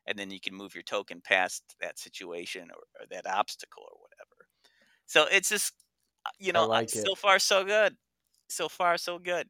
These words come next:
Speaker 1: you know?
Speaker 2: Love it.
Speaker 1: Um, but it, you know, it, it's for stuff that you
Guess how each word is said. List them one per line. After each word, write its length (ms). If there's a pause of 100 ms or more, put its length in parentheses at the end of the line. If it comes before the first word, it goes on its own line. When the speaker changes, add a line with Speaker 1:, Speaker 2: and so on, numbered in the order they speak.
(140)
Speaker 1:
you 160
know? 240 (1080)
Speaker 2:
Love 320
it. 160
Speaker 1:
Um, 180 (580)
but 220
it, 220
you 100
know, 260
it, 160
it's 260
for 140
stuff 400
that 160
you 360